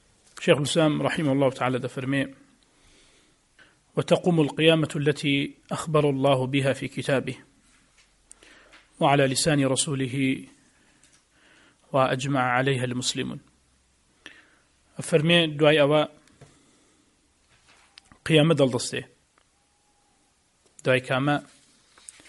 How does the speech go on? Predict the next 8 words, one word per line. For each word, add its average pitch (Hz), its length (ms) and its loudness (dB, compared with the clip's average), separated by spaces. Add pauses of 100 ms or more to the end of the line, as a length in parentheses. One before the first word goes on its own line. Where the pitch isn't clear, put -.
(460)
دوای 143 320 0
ئەوەی 139 260 0
کەوا 143 280 2 (1160)
باس-، 147 420 2 (720)
باسمان 160 460 0
کرد، 180 180 -2 (1600)
دوای 151 180 4
فیتنەی 151 600 -2